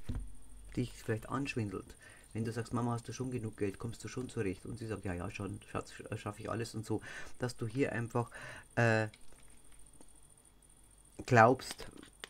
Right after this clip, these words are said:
äh, ihr nicht glaubst. Weil hier geht's nämlich um, um, um einen aktiven Fluss oder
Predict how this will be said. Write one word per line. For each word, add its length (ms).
äh, 420
ihr 200
nicht 220
glaubst. 540
Weil 140
hier 120
geht's 260
nämlich 220
um, 220
um, 260
um 180
einen 120
aktiven 440
Fluss 380
oder 260